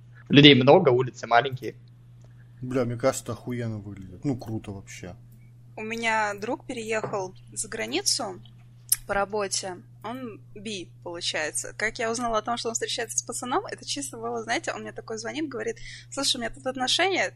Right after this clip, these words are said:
Speaker 3: ты же не против, если я буду ещё и по мальчикам?» И я такая: «Чел, ты за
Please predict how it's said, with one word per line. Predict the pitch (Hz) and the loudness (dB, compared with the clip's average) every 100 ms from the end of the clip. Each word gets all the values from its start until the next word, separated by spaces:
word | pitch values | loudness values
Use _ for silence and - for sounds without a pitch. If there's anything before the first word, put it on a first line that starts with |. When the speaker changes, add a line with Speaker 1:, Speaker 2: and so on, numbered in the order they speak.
| - | -2
Speaker 3:
ты | 277 | 0
же | 277 | 0
не | 285 294 | 0 -2
против, | 320 415 - - | 0 0 0 -10
если | 285 - 247 | -6 -6 -2
я | 240 | -4
буду | 233 226 | -4 -6
ещё | 226 - | -2 0
и | 226 | 0
по | 240 | 0
мальчикам?» | 233 233 214 - - 202 - | 0 0 0 -4 -6 -12 0
И | |
я | 226 | 0
такая: | 240 269 208 233 | 0 -2 -2 0
«Чел, | - - 220 196 - - | 2 4 2 0 -4 -4
ты | 302 | -2
за | 220 220 208 | 2 4 2